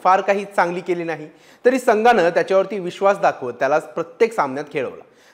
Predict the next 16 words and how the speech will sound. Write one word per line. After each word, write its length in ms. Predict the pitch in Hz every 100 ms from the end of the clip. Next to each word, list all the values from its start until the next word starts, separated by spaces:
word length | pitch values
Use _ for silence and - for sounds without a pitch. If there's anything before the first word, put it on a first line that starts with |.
| -
जबाबदारीची 580 | 220 247 240 240 240 247
जाणीव 380 | 202 208 233 220
असलेल्या 360 | 196 196 185
या 100 | 180
पठ्ठ्यानं 560 | 175 151 - 160 120 135
संघाला 580 | 143 135 135 139 127 160 - - 139
गरज 240 | 196 220
होती 220 | 156 131 123
त्यावेळी 300 | 147 160 170
मोठी 300 | 156 135 190
कामगिरी 480 | - 170 175 170
करून 260 | 165 147 147
दाखवत 380 | 135 - 143 131
विश्वास 500 | 165 139 - 156 -
सार्थ 280 | 190 180 175
केला. 260 | 165 165